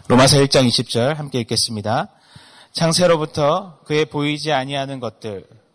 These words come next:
곧 그의 영원하신 능력과 신성이 그 만드신 만물에 분명히 보여 알게 되나니, 그러므로 저희가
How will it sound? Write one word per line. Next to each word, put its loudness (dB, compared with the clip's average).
곧 0
그의 2
영원하신 -4
능력과 -6
신성이 -10
그 -2
만드신 0
만물에 -4
분명히 -4
보여 -6
알게 -6
되나니, -10
그러므로 0
저희가 -4